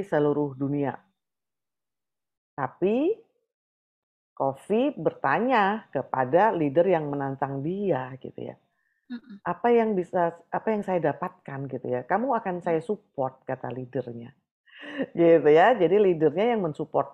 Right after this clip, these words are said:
Speaker 1: dia, mensupport tuh secara mental, secara knowledge, kan disupport. Akhirnya Covey yang tadinya takut banget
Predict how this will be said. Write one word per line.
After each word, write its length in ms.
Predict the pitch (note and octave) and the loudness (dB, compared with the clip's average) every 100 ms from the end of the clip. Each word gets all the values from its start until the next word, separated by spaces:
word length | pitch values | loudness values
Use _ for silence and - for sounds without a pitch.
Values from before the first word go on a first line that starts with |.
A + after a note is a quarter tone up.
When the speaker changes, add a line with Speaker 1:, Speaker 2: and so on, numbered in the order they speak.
| C#3+ | -4
Speaker 1:
dia, 480 | C3+ D#3+ G3+ A3+ | 2 4 6 4
mensupport 560 | F3+ D3+ D#3 - D3 G3+ | 2 0 -4 -2 -2 -2
tuh 0 | F#3+ | -2
secara 240 | C#3+ B2+ | -4 -2
mental, 640 | D#3 F#3+ F#3 F3 E3+ D#3+ E3+ | -2 -4 -2 0 2 2 0
secara 400 | D3+ B2+ C3 C3+ | -2 -4 -2 2
knowledge, 640 | F3 F#3+ F#3+ F3+ E3+ F#3+ | 4 6 6 6 4 0
kan 160 | A#3+ A#3+ | -4 -2
disupport. 400 | A#3+ A#3 G3 - - - - _ - | -2 2 0 0 -18 -20 -20 _ 0
Akhirnya 320 | D#3+ E3 B3+ | 2 4 4
Covey 320 | A3 G3+ C4+ C4+ | 4 2 2 2
yang 100 | G#3 E3+ | 2 -4
tadinya 720 | F3+ D#3 F#3 F#3+ F#3+ D#3 F3 | -4 -2 -2 0 2 2 2
takut 400 | D#3+ D#3 F#3 - | 0 -2 -4 0
banget 560 | E3 D3 C#3 D3+ A3+ | 2 4 4 2 2